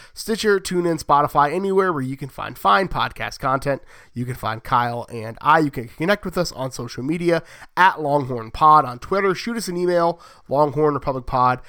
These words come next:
at gmail dot com. Well, my name is Gerald Goodrich. I'm your host this week, like I am every week. And I'm joined by a man who's a statistical mad hatter, Kyle Carpenter. Kyle, how are you?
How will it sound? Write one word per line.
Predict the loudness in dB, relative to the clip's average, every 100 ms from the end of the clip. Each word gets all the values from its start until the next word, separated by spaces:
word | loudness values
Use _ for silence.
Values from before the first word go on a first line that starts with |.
| -20 -10
at | -8 -8
gmail | -10 -10 -10 -10 -12 -14
dot | -12 -12 -14
com. | -10 -8 -8 -10 -16 -20 -20 -10
Well, | 2
my | 2
name | 4 0
is | 0
Gerald | 4 4 2
Goodrich. | -2 -2 -4
I'm | -4
your | -4
host | -4 -6
this | -8 -8
week, | -10 -10
like | -8 -8 -8 -8
I | -4 -4
am | -6 -8 -8 -8 -10 -20 -20 _
every | 4 4 2
week. | -2 0
And | 2
I'm | 2
joined | 4 6 6 4
by | 2 2
a |
man | 0 2 2 0 -6 -18 _
who's | -2 0
a | -2
statistical | -6 -10 -4 -4 -2 -2 0
mad | 4 4 4
hatter, | 2 0 -4 -12 -16 _
Kyle | -6 -6 -4
Carpenter. | -8 -8 -12
Kyle, | -8 -6
how | -6
are | -8
you? | -10